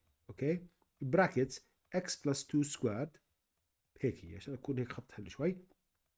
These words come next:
plus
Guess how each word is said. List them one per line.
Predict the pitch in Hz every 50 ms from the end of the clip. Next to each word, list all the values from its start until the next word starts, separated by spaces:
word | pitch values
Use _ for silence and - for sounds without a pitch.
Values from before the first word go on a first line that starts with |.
| _ _ _ _ _ _ _ _ _ _ _ _ _ _ _ _ _ _ _ _ _ _ _ _ _ _ _ _ _ _ _ _ _ _ _ _ _ _ _ - _ _ _ _ - 190
plus | 190 170 196 196